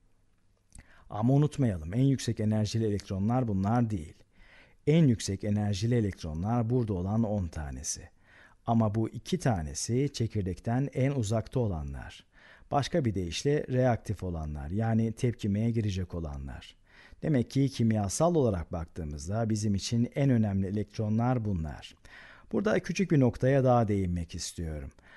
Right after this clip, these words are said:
Aslında bu elektronlar bu boşlukları dolduruyor derken sanki hep aynı yerde kalıyorlarmış gibi düşünüyoruz. Halbuki bu doğru değil. Elektronlar yerleştikten sonra hep böyle düzenli bir şekilde kalmıyorlar. Orbitaller arası yerleştirip,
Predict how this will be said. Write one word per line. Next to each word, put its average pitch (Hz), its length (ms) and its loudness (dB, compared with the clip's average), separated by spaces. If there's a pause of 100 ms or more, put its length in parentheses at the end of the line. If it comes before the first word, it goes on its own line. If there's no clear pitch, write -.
(160)
Aslında 127 400 2
bu 139 100 6
elektronlar 107 600 2
bu 131 120 2
boşlukları 104 540 0
dolduruyor 107 600 2
derken 110 480 -4
sanki 175 400 -2
hep 180 260 -2
aynı 190 200 4
yerde 107 240 2
kalıyorlarmış 135 720 4
gibi 95 200 -4
düşünüyoruz. 85 600 -6
Halbuki 113 360 -2
bu 127 100 4
doğru 147 240 6
değil. 139 200 2 (800)
Elektronlar 113 640 2
yerleştikten 104 760 0
sonra 90 300 -4
hep 147 220 -2
böyle 110 200 2
düzenli 107 380 2
bir 87 40 -4
şekilde 101 360 -6
kalmıyorlar. 85 800 -2 (480)
Orbitaller 107 600 0
arası 90 320 -4
yerleştirip, 85 840 -4